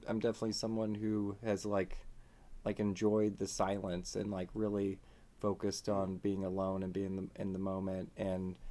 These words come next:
like, I, I can have really great experiences that I think other people might interpret as something else. And so that's why I always kind of just become hesitant to be like, you know, when you focus on your breathing, when you meditate,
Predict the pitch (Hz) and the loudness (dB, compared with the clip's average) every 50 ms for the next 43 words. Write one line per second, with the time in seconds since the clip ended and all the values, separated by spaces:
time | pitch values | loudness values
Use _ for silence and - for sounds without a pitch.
0 | - - - - - - 110 104 107 107 104 - - - 107 - - 110 107 104 | -10 -10 -12 -8 -2 0 2 4 4 2 2 0 -2 -2 -2 0 0 -2 -2 -2
1 | - 113 107 104 104 110 107 107 - - 104 107 104 107 104 90 - - 101 98 | -2 0 0 0 2 0 -2 -4 -4 0 2 2 4 4 2 0 0 -2 0 0
2 | 98 98 87 - - - - 104 95 98 101 107 107 107 104 - 117 113 110 110 | 0 0 -2 -6 -6 -4 -2 -2 0 2 2 2 0 0 -2 0 2 2 4 4
3 | 110 101 - - - - - - - - - 117 113 107 104 98 98 - - 95 | 2 2 0 -4 -4 -6 -10 -16 -20 -18 -8 -2 2 4 4 6 4 4 2 0
4 | 101 - - 110 101 98 92 92 107 98 - - - 107 - 104 98 98 95 90 | 0 0 0 0 4 4 4 6 4 2 2 0 -4 -2 0 0 0 0 0 -2
5 | - - 92 90 - - 95 90 - 107 107 104 101 - - - - - 95 92 | -2 -2 -6 -6 -4 -6 -6 -4 -2 0 0 0 -2 -4 -8 -12 -4 -2 0 2
6 | 92 - - 110 95 - - 95 92 85 85 85 90 104 - - - 104 104 - | 2 2 2 0 -2 -2 -2 -4 -4 -4 -4 -4 -4 -2 -2 0 2 2 2 2
7 | 110 98 110 107 104 - - 110 104 101 98 95 95 98 98 - - 107 104 98 | 2 4 4 4 2 2 0 0 4 4 6 6 4 4 0 -2 -2 -2 -2 -2
8 | - 101 101 - - - 104 - 107 98 98 95 92 - 98 90 - 101 98 92 | -2 -4 -6 -6 -6 -6 -4 -2 -2 -2 0 -2 -2 -2 -2 -4 -2 -4 -4 -4
9 | - - 95 - 98 95 92 92 92 90 - - - - - - - - 113 113 | -4 -6 -4 0 0 2 2 2 2 0 -2 -8 -18 -18 -18 -10 -4 0 2 4
10 | 110 104 98 104 113 123 131 139 - - 123 110 - 113 104 - - - - - | 4 4 4 2 2 2 0 -2 0 2 0 2 2 2 0 2 0 -4 -2 -4
11 | 101 104 104 104 104 98 95 92 - - 104 98 90 - 98 101 95 101 98 98 | -4 -2 -2 -2 -2 -2 -4 -4 -2 2 2 2 2 2 0 0 2 2 2 0
12 | 85 85 85 85 85 85 - - - - - - - 98 101 101 98 95 95 98 | 0 0 -2 -4 -6 -8 -10 -12 -20 -20 -20 -12 -6 -4 -2 -2 -2 0 0 0
13 | 95 98 92 - - 98 95 92 92 92 90 | 0 0 -2 -4 -4 -4 -2 -2 -2 -4 -6